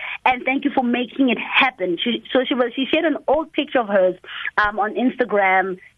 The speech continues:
saying, "Although I wasn't be, wasn't able to graduate, like, physically, um,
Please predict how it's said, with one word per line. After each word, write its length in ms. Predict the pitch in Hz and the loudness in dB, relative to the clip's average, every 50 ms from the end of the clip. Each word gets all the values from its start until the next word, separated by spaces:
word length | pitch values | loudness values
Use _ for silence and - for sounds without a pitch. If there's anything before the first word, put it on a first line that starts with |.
| _ - | _ 0
saying, 280 | 240 233 233 240 240 - | 2 2 2 0 0 0
"Although 400 | - 269 220 208 247 254 269 269 - 254 | 0 0 0 0 0 2 2 2 2 0
I 20 | |
wasn't 340 | 262 240 254 247 254 269 269 | 0 -2 -2 0 0 2 2
be, 180 | 240 226 - - _ _ _ | 2 2 0 -2 _ _ _
wasn't 440 | - 220 233 262 247 277 285 294 - | 0 0 0 0 0 -4 -4 -2 -2
able 240 | 247 269 262 220 254 - - | -2 -2 0 -2 -2 -2 -2
to 40 | 196 | -2
graduate, 580 | - 202 214 220 233 208 233 208 196 202 - | 0 0 0 0 0 -2 -2 -2 -2 0 0
like, 180 | 180 175 175 175 - - - | 0 0 0 -2 -8 -8 -2
physically, 600 | - 262 269 240 254 - - - 185 175 220 - _ - - - - - - | -2 -2 -2 -2 -8 -8 -8 -8 -6 -4 -4 -6 _ -14 -14 -14 -10 -4 -2
um, 540 | 196 202 208 214 214 208 214 214 208 202 | 0 0 0 0 0 -2 -2 -4 -6 -8